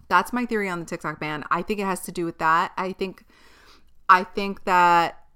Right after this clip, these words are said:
yeah, I think that's why the whole thing is so suspicious and why it's so weird and why they wanna ban it so bad. I think because, I don't know if it's,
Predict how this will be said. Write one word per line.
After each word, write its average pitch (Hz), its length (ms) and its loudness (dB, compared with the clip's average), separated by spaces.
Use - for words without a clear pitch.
yeah, 190 340 4
I 185 140 4
think 214 160 -6
that's 208 180 -6
why 185 140 2
the 175 100 -4
whole 190 240 -4
thing 185 240 -6
is 180 100 -10
so 196 280 -4
suspicious 185 640 -6
and 175 140 -10
why 160 120 -2
it's 156 160 -8
so 175 200 -4
weird 170 380 -2
and 165 140 -6
why 160 160 -2
they 175 100 -4
wanna 170 200 -8
ban 151 240 -6
it 147 100 -10
so 156 120 -6
bad. 139 340 -4
I 175 120 -6
think - 340 -12
because, 160 760 -4
I 285 60 4
don't 392 200 0
know 302 300 6
if 294 180 -2
it's, 254 480 2